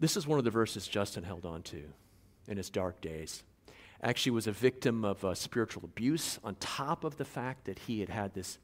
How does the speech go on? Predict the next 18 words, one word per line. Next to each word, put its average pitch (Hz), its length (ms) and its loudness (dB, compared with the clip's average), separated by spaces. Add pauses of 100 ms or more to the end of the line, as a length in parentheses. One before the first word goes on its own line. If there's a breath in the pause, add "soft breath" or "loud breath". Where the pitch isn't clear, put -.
(160)
this - 160 -4
family 113 480 0
tragedy. 101 800 -4 (1120 loud breath)
It 131 80 0
was 127 120 0
all 143 200 8
he 131 80 6
could 117 180 -6
do, 95 380 0 (560)
was - 100 -14
to 107 100 -6
hold 123 320 2
on 101 180 2
to 90 60 -4
verses 95 440 -4
like 82 200 -6
this - 240 -10
one. 71 160 -12